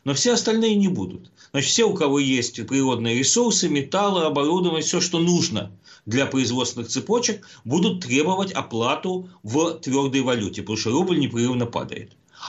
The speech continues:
А те, кто не может, значит, они будут в рублях, не бу-, будут неплатежи,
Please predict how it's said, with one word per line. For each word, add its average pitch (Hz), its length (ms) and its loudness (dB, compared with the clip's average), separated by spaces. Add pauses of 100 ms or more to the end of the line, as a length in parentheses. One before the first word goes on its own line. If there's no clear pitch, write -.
(100)
А 139 140 0
те, 170 280 0
кто - 640 -6
не 143 160 0
может, 196 540 0 (200)
значит, 190 280 0
они 180 180 2
будут 180 320 2
в 131 100 -4
рублях, 139 540 0
не 156 140 -2
бу-, 127 260 -2
будут 123 260 0
неплатежи, 120 920 0